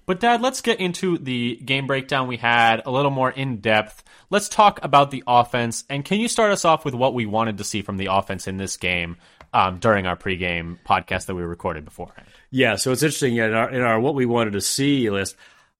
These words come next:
Speaker 2: I, I was looking back, at, and I realized that for several weeks in a row, a row, my what you wanna sees are almost always on the offense, and your <laughs> what you wanna see are almost always on the defense.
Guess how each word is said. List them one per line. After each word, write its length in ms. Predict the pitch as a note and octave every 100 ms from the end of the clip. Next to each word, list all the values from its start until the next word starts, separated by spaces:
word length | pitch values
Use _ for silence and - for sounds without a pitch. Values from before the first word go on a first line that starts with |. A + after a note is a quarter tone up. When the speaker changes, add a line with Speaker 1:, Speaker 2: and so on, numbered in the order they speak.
| -
Speaker 2:
I, 180 | D#3 F#3+
I 80 | F3
was 140 | F#3+
looking 200 | C#4 A3
back, 280 | E3+ E3 D#3
at, 160 | D3 -
and 100 | C3+
I 60 |
realized 420 | C#3 E3+ E3+ B2+ A#2
that 120 | G2+
for 60 |
several 240 | A2 D#3+ D3+
weeks 180 | C#3+ C#3
in 60 |
a 40 | B2+
row, 200 | G#2 - - _ _
a 80 | B2+
row, 360 | C3+ A2 G2+ - _ _ _ _ _ - - _ _
my 320 | - G#2 C#3+ F3
what 280 | E3 -
you 60 | D3
wanna 220 | C#3 C3
sees 360 | - C#3+ C#3+ C#3
are 140 | G2+
almost 240 | G2+ G2+ G2
always 220 | G#2 B2
on 100 | C#3+
the 140 | D#3 -
offense, 520 | G#2 G2 A2 A#2 - - _ -
and 160 | G#2+
your 180 | A2+ C#3
<laughs> 20 |
what 260 | C#3+ - -
you 60 | D#3+
wanna 220 | C3+ A2+
see 380 | - C3+ C3+ C#3
are 80 | D#3+
almost 240 | D3 D3 B2
always 280 | C#3+ D3
on 80 | D3+
the 60 | B2+
defense. 580 | B2 C#3+ A2 E2 -